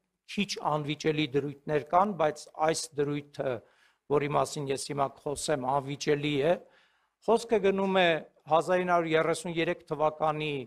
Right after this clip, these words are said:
Մոնտեվիդեոյի, ը, պայմանագրում, ա,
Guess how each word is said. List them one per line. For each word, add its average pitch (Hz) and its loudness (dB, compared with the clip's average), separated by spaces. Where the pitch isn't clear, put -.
Մոնտեվիդեոյի, 147 -2
ը, - -8
պայմանագրում, 160 2
ա, 147 0